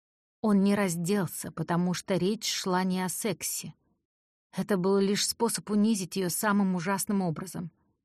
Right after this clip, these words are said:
Эрекция у него наступила от её страха. Она поймёт, что он, с его чёрным, как уголь, сердцем, не в состоянии получать удовольствие от секса.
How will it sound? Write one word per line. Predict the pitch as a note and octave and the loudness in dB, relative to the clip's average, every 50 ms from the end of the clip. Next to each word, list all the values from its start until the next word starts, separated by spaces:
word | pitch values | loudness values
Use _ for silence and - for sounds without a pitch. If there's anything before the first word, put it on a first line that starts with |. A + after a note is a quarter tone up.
| _ _ _ _ _ _ | _ _ _ _ _ _
Эрекция | - G3+ G3+ A#3 C4 A#3+ - - - G3+ | 0 2 2 2 2 0 -2 -2 0 2
у | F#3+ F#3+ | 2 2
него | F#3 F#3+ E3+ F#3 F3+ | 2 2 2 2 2
наступила | F3 F3 D#3+ - - G#3 E3 - A3 A3+ A3+ A3+ A3+ A3+ - - | 2 0 0 -2 -4 -4 -4 -2 0 0 2 2 2 0 0 -2
от | - G3+ - G#3+ | -6 -4 -2 0
её | G#3 F#3+ G#3+ G#3 | 0 0 0 -2
страха. | - - - - - G3 D3 - - - E3 - _ _ _ _ _ _ _ _ _ _ _ _ _ _ _ - | -4 -4 -4 -2 -2 -2 -2 -2 -6 -12 -14 -18 _ _ _ _ _ _ _ _ _ _ _ _ _ _ _ 0
Она | G#3 F#3+ F#3+ G3+ | 2 4 4 4
поймёт, | G3+ G#3 G#3 A3+ A3+ G#3+ G3 F#3 - | 4 4 4 4 6 4 4 2 0
что | - - - G3+ F#3+ G#3 | -4 -4 0 0 2 2
он, | A#3 A3+ F#3 D3 - _ _ _ _ _ | 4 2 2 0 -2 _ _ _ _ _
с | - - - | -8 -4 0
его | G#3 G#3 F3 G3 G3+ | 2 2 4 4 2
чёрным, | G3+ - - - A#3+ A#3 G#3+ F#3+ E3+ D#3+ D#3 D3+ | 2 0 0 2 4 4 4 4 2 2 2 2
как | - F#3 F3 - - | 0 -2 -4 -2 -2
уголь, | A3 F#3 E3+ E3+ D#3+ | 0 2 2 2 2
сердцем, | - - - A3+ A3 G#3 - - F#3 E3+ D#3 - - - - - _ - | 0 0 -2 -2 -2 -2 -2 -2 0 0 0 -2 -6 -14 -20 -20 _ -2
не | F#3+ G3 | 0 0
в | - | 2
состоянии | - G#3+ G3 - A3 G#3 A3 A3+ G#3 F3 D#3+ D#3+ | 2 0 0 0 2 2 2 4 4 4 2 2
получать | - F3+ F3 E3+ - G3 F#3 E3 | 2 0 0 0 0 -2 -2 -2
удовольствие | F3 E3 E3+ E3 G3 F#3 - - - F3+ E3+ F3 | -2 0 0 0 0 0 -2 -2 -2 -2 -2 -2
от | F3 - | -2 -4
секса. | - - A3+ G3+ - - - - E3 D#3 | -4 -2 -2 -2 -4 -4 -6 -8 -10 -12